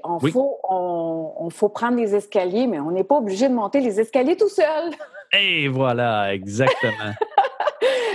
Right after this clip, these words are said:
Speaker 2: Quelqu'un qui
Speaker 1: Hey,
Speaker 2: peut te montrer à monter les escaliers en courant.
Speaker 1: Ouais, c'est bon ça, c'est bon.
Speaker 2: <laughs>
Speaker 1: Hey, Olivier, merci beaucoup, beaucoup, euh, de, du partage, euh, de cette deal et confidence.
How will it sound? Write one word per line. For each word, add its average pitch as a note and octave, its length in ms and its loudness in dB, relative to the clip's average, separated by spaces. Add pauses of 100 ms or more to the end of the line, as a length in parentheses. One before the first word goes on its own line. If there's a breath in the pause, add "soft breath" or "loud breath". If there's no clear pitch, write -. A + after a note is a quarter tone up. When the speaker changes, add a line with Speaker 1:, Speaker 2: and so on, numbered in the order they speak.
Speaker 2:
Quelqu'un E3 140 2
qui B3 60 4
Speaker 1:
Hey, C4 60 0
Speaker 2:
peut E3 100 2
te C#3+ 100 -6
montrer C#3+ 280 0
à E3 80 2
monter C#3+ 260 2
les C#3+ 100 0
escaliers C3+ 340 2
en C3 80 0
courant. C#3 380 -2 (340 soft breath)
Speaker 1:
Ouais, D4 100 6 (380)
c'est A3 160 4
bon A3 100 2 (240)
ça, A3+ 300 2 (100)
c'est A#3 160 2
bon. A#3 220 2 (180)
Speaker 2:
<laughs> - 240 -4
Speaker 1:
Hey, B3 140 4 (100)
Olivier, B3+ 340 -2
merci C4+ 400 -2
beaucoup, D#4+ 360 0
beaucoup, D4+ 500 -2
euh, G#3+ 240 2
de, G3+ 420 0
du G#3+ 100 -10
partage, B3+ 720 -2
euh, F#3+ 280 2
de G3 100 -2
cette G3 260 -2
deal C4 240 -2
et B3+ 120 -6
confidence. G#3+ 720 -4